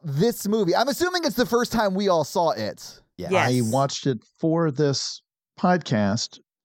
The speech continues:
Speaker 4: but I have a little bit of a weird history with this because I knew, of course, of Five Nights at Freddy. You cannot exist on the internet without knowing about Five Nights at Freddy's.
Speaker 1: Of course.
Speaker 4: And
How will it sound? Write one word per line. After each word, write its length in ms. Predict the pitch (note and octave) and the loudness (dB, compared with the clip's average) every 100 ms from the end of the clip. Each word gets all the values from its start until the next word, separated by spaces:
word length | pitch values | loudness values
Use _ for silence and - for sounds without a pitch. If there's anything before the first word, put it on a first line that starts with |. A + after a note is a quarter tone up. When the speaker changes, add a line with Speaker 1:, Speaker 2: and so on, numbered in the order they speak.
| - | -2
Speaker 4:
but 260 | B2 A#2+ - | 0 0 -2
I 160 | D3+ | 0
have 300 | F#3+ F#3+ E3 D3 | 2 2 0 0
a 220 | C#3 B2+ | 2 2
little 300 | A#2 G#3+ G3 | 0 0 0
bit 140 | C#3+ | 0
of 120 | C3 | 0
a 60 | A2+ | -2
weird 320 | G#2+ A#2+ A#2 | 0 0 0
history 360 | A2 A2+ - A2 | 0 -4 0 0
with 120 | G#2 | 0
this 160 | B2 A#2 | -2 -4
because 420 | C#3+ C#3+ F#3 C#3+ - _ _ - | -4 0 0 0 -6 _ _ -6
I 200 | D#3+ A3 | -2 0
knew, 380 | A3 G3+ F#3 F#3+ | 2 2 2 0
of 220 | F3 D3 | -2 -4
course, 320 | - C#3+ C#3+ | 0 0 2
of 200 | - C3+ | 0 -2
Five 280 | - A#2+ A2 | 0 0 2
Nights 240 | A2+ G#2+ B2+ | 0 0 -2
at 80 | |
Freddy. 240 | - A#2 C3+ | -2 0 2
You 100 | D3 | 0
cannot 400 | - A2+ G#2+ G#2+ | 0 0 2 0
exist 420 | A2+ F#2 A2+ A#2 | -2 -2 -2 0
on 120 | A#2 A2 | 0 2
the 100 | A2 | 2
internet 320 | G#2 A2+ C3 | 2 0 0
without 300 | G#2+ G#2+ - | 0 2 0
knowing 380 | A2 G#2 G#2+ G2+ | 0 0 2 0
about 300 | G2+ G2+ G2 | -2 -4 -4
Five 260 | - G2+ G2 | -4 -4 -2
Nights 240 | G2+ G2 | -2 -4
at 100 | A2 | -6
Freddy's. 400 | - A#2+ D3 D#3 - _ | -2 0 0 -2 -6 _
Speaker 1:
Of 100 | B2 | -8
course. 300 | - C#3+ E2 | 0 0 0
Speaker 4:
And 380 | E3 D3+ D3 C#3+ | 0 0 2 0